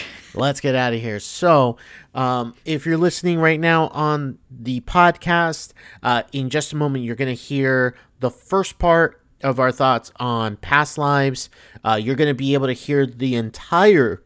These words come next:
Speaker 2: episode on our sister channel, which is K Rambles Podcast, the Daybot K
Speaker 1: Yes.
Speaker 2: Rambles Podcast. Jessica is the host of that channel.
Speaker 1: I
Speaker 2: And s-
Speaker 1: am.
Speaker 2: Yeah, and so we're really excited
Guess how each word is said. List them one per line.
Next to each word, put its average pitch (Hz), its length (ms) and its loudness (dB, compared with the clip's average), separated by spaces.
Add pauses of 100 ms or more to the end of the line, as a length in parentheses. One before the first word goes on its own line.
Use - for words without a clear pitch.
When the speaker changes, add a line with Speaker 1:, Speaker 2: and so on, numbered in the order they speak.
(120)
Speaker 2:
episode 123 680 2 (300)
on 120 180 2
our 113 120 2
sister 151 400 -4
channel, 139 640 -2 (180)
which 127 260 -6
is 107 320 -2
K 127 540 -2 (360)
Rambles 117 580 0 (100)
Podcast, 151 560 2
the 107 120 -4
Daybot 123 360 2
K 294 160 0
Speaker 1:
Yes. 123 100 2
Speaker 2:
Rambles 117 320 -2
Podcast. 143 640 -2 (540)
Jessica 110 540 -2
is 120 240 -2
the 95 140 -4
host 98 360 -2
of 92 220 -6 (140)
that 90 340 -4
channel. 139 560 -2 (360)
Speaker 1:
I 196 220 -8
Speaker 2:
And 220 160 -2
s- 214 60 -2
Speaker 1:
am. 170 340 -6 (340)
Speaker 2:
Yeah, 117 260 0
and 120 140 -4
so 165 200 4
we're 160 120 2
really 190 220 8
excited 170 520 2